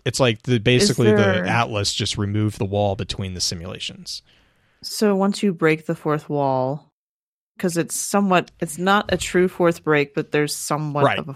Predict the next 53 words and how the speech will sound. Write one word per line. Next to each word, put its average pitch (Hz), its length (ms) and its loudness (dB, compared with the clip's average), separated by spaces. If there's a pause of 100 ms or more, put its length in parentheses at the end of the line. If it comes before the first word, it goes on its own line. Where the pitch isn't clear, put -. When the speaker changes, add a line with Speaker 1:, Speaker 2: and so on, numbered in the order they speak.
(200)
Speaker 2:
fourth 147 340 -4
Speaker 1:
Yeah. 139 140 2
Speaker 2:
break 139 240 0
Speaker 1:
No, 139 160 4
and 135 220 0
it's, 127 180 0
like, 147 220 2
Speaker 2:
break. - 120 -8
Speaker 1:
it's 123 160 -2
so 135 220 2
funny 123 280 0
because 110 340 -4
they, 101 240 -4 (120)
they 107 120 -4
break 113 300 0
the 127 80 0
fourth 107 260 -4
wall, 107 420 0
and 120 180 -2
then 117 140 0
it's 107 120 -2
just, - 180 -2
like, 101 180 -4
balls 101 300 -2
to 104 80 -8
the 92 40 -6
walls. 85 380 -8 (480)
Like, 123 100 2
they 139 80 4
just 127 200 2
look 143 80 -2
like, 127 280 4
"All 151 60 2
right, 196 240 6
we're 151 80 4
doing 220 220 6
it," 185 160 6
and 139 160 4
they 135 200 4
just, 127 220 0
like, 110 180 0 (140)
"Bleh," 131 480 6
and 131 140 0
it's 120 240 -2
like, 107 320 -4 (420)
they're, 123 480 4
they're 123 240 2
then, 131 480 2 (560)
it, 127 60 0
it's, 120 580 -2 (880)
it's 123 240 0
this 127 240 0
weird 135 800 0